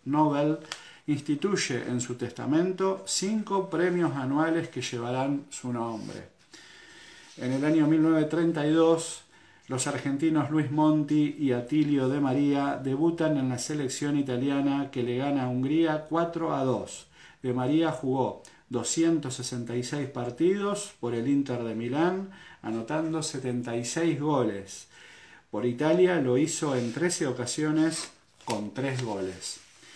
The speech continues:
En el año mil novecientos treinta y ocho se produce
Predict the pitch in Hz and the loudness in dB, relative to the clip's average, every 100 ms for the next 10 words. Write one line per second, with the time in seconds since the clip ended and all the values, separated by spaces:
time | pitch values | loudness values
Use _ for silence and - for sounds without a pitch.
0 | - - 117 113 147 165 151 143 175 190 | -20 -14 -8 -2 2 4 4 2 2 2
1 | 180 190 180 170 180 196 165 139 175 190 | 2 4 2 2 2 2 0 4 4 4
2 | - 190 190 - - - _ - - - | 2 2 2 -2 -16 -20 _ -20 -20 -20
3 | - - 143 127 143 180 185 180 170 170 | -18 -8 -6 -2 2 4 4 0 0 -2